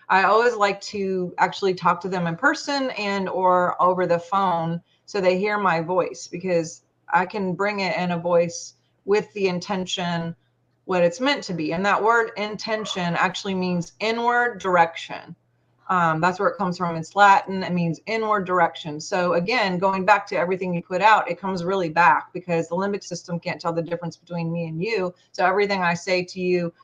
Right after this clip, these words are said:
feel anything towards you, whether judgment or something beautiful, my body registers that as I'm receiving it. That intention in direction goes directly back to me because we are all one.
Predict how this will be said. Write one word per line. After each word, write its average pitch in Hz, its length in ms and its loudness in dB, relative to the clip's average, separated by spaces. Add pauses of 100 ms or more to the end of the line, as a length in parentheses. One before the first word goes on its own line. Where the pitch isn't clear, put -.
(100)
feel 196 380 0
anything 185 360 -6
towards 175 320 -4
you, 175 300 -4
whether 165 260 -2
judgment 175 640 -2
or 156 220 0
something 160 380 -6
beautiful, 190 600 0 (500)
my 208 220 4
body 202 380 4
registers 180 720 -2
that 170 340 4
as 165 600 0 (520)
I'm 214 200 6
receiving 139 500 -6
it. - 380 -16 (640)
That 190 320 6
intention 185 760 -2
in 196 260 -2
direction 185 500 0
goes 165 220 0
directly 185 480 0
back 156 240 -2
to 185 100 -14
me 196 160 -6
because 165 300 -4
we 196 260 0
are 185 320 6
all 156 280 4
one. 135 360 -6